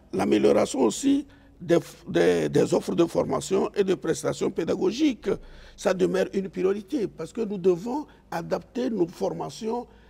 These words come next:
à l'évolution de, de, de notre pays et surtout aux métiers prioritaires. Donc nous sommes obligés de réadapter nos offres de formation pour être en adéquation avec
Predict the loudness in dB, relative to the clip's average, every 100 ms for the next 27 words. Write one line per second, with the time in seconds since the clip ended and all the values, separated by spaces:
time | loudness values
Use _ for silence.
0 | -20 _ -6 2 4 4 0 -2 -8 -4
1 | -2 -2 -6 -20 _ -8 0 2 2 0
2 | 0 0 0 0 0 -2 0 0 2 0
3 | -2 0 0 0 -2 -4 -4 -6 -4 -4
4 | -2 -2 -2 0 4 4 4 -4 -4 -6
5 | -16 -20 -20 -6 0 0 -2 -2 -4 -2
6 | -6 -4 -6 -4 -4 -4 -8 -20 -12 -2
7 | 0 2 0 -2 -4 -4 -2 -2 -2 -4
8 | -8 -6 -6 -2 -2 -2 -6 -6 -8 -10
9 | -10 -4 -4 -4 -6 -4 -4 -2 -4 -4
10 | -6 -4 -6 -6 -6 -6 -4